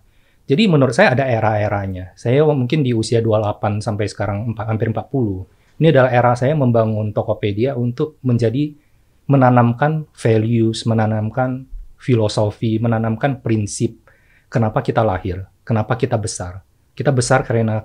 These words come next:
kepercayaan orang lain loh. Ini titipan yang nggak boleh kita khianati. Menanamkan values-values itu sehingga penerus-penerus berikutnya. Menurut saya pemimpin itu tugasnya sebenarnya cuma satu, Dit. Pemimpin yang baik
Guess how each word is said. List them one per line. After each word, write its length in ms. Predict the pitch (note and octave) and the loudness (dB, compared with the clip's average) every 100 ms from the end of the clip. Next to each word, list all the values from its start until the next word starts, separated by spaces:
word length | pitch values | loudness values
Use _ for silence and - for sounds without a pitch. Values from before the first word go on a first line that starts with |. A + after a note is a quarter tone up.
| _ | _
kepercayaan 560 | - - A2+ F#2+ G2+ G2+ | -10 -4 -4 -2 -2 -2
orang 240 | F#2+ F#2+ | -4 -4
lain 220 | F#2+ F#2+ E2+ | -4 -6 -8
loh. 160 | E2+ | -10
Ini 200 | - B2+ | -4 -2
titipan 420 | B2+ B2+ A2+ B2 B2 | -2 -4 -4 -4 -2
yang 160 | G#2+ | -4
nggak 160 | G#2 A2+ | -4 -4
boleh 320 | G#2 G#2 A2+ | -2 -2 -2
kita 160 | A2 G2+ | -6 -10
khianati. 640 | - F#2 F#2 F#2 F#2 - _ _ _ _ _ _ | -10 -10 -10 -12 -16 -20 _ _ _ _ _ _
Menanamkan 520 | - B2 A#2+ B2 A#2+ D#3 | 0 4 4 2 2 0
values-values 640 | B2 A2+ G#2+ G#2 G#2 G2 | 2 2 0 -4 -4 -4
itu 120 | G2 | -6
sehingga 360 | D#3+ C3+ B2 E3 | -2 0 0 -2
penerus-penerus 800 | - C#3 B2+ A#2+ A#2+ B2+ A#2 A2+ | 0 2 4 2 0 0 0 -2
berikutnya. 540 | A2+ G#2+ - A2 F#2+ - | -2 -4 -4 -8 -10 0
Menurut 220 | C#3+ E3 | 2 2
saya 140 | G#3 | -2
pemimpin 580 | A3+ D#3 C#3 C3+ C3 C3+ | 0 2 2 2 2 -2
itu 100 | B2 | -2
tugasnya 360 | A3+ C3 A2+ - | -6 -4 -4 -4
sebenarnya 320 | C#3 D3 F3 | -6 -6 -4
cuma 100 | B2+ | -6
satu, 300 | A2+ - A#2 | -6 -6 -6
Dit. 160 | G2+ - - - - - - _ - - - - - _ _ | -6 -10 -16 -20 -20 -20 -20 _ -18 -18 -18 -20 -20 _ _
Pemimpin 400 | C3+ C3 B2 C3 | 4 4 4 4
yang 160 | A#2+ | 4
baik 180 | A2+ A2+ | 2 0